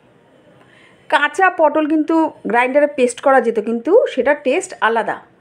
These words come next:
কাঁচা গন্ধ করতো। এটাকে কি কিছুটা সেদ্ধ করে নিলে না খেতে খুব স্বাদের হয়। আর মশলা বলতে গেলে এখানে বড় একটা পেঁয়াজ কুচি নিয়েছি, কয়েকটা কাঁচা লঙ্কা, ঝালটা যতটা খাবেন, আর শুকনো লঙ্কা অনেকখানি নেব। কেন নেব? কয়েকটা ভাজা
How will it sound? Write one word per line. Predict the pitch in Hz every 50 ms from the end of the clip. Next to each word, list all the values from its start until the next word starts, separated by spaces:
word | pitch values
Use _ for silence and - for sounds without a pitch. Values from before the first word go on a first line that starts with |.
| _ _ _ _ _ _ _ _ _ _ _ _ -
কাঁচা | 254 247 247 294 285
গন্ধ | 240 208 220 262 262 269
করতো। | 240 214 185 - - - 180 - - - - - _ -
এটাকে | 240 240 294 285 330 311
কি | 311
কিছুটা | 285 285 - 349 311 330
সেদ্ধ | - - 285 240 220 254 277
করে | 311 311 320
নিলে | 311 359 349 440 523
না | 508 -
খেতে | - - - - -
খুব | 254 - 440
স্বাদের | 427 - - 220 196 196 190 202
হয়। | 202 214 - - - - - - - - - -
আর | 226 226 226
মশলা | 233 233 254 269 262 - 349 330
বলতে | 330 330 320 330 339
গেলে | 320 349 339
এখানে | 311 302 294 311 311
বড় | 269 240 233 240 254 269
একটা | 262 262 285 277
পেঁয়াজ | 285 277 247 247 254 247
কুচি | - 277 254 302
নিয়েছি, | 285 285 294 294 285 - 381
কয়েকটা | - 285 226 - - 254
কাঁচা | - 226 214 208 - 240
লঙ্কা, | 247 247 254 262 269 415 440
ঝালটা | - 233 220 220 233 247 240
যতটা | 233 214 220 240 233 -
খাবেন, | - - 233 220 240 392 571 571 - - - - - - - - -
আর | 208 214 214 208 208
শুকনো | - - - 359 349 494 480
লঙ্কা | 466 466 453 440 403 440 427
অনেকখানি | - - - 240 285 285 285 - 254 233 196 196
নেব। | 190 180 185 180
কেন | - 254 254 269 302
নেব? | 302 311 311 349
কয়েকটা | 339 311 247 233 226 233 - 262 262
ভাজা | 214 - - 190 196 208 226 233 240 233